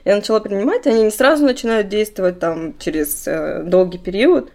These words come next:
Вот, я около года, наверное, принимала эти препараты, потом просто от них отказалась, и через год я всё-таки вернулась к ним обратно.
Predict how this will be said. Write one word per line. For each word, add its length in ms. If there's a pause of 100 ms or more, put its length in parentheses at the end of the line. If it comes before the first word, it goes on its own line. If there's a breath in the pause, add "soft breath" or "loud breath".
Вот, 280
я 220
около 580
года, 380
наверное, 420
принимала 440
эти 220
препараты, 640
потом 300
просто 440
от 120
них 160
отказалась, 720 (120)
и 520
через 280
год 240
я 100
всё-таки 340
вернулась 360
к 60
ним 180
обратно. 560